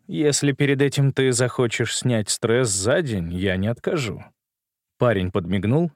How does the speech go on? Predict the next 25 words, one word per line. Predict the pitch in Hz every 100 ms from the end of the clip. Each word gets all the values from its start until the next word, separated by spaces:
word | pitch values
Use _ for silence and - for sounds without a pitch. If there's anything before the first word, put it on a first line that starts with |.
| -
и | 82
девушке | 98 151 180 208
потребовалась | 190 151 127 135 139 147 143
каждая | - 120 110 127 127
капля | - 107 104 107
самоконтроля, | 113 110 131 135 - 120 117
чтобы | - 98 90
не | 92
рассмеяться. | 92 - 107 92 76 - - - _ _ _ _ -
Вместо | - 98 113 - 98
этого | 110 151 175 175 160
она | 147
заставила | 151 156 - 131 127 127
себя | 131 135 120 107
изобразить | 104 110 113 90 85
усталость. | 95 - 90 - - - - _ _ _ _ _ _ _
Остаться | - 117 - - - - 175
неудовлетворенной | 170 170 156 165 156 156 160 147 151 147 147
и |
разочарованной — | 139 123 123 127 113 147 165 160 165
не | 165
самый | 151 139 139 180
заманчивый | 147 131 107 92 - 95
способ | 90 - 90 - 78
заснуть. | 85 85 - - -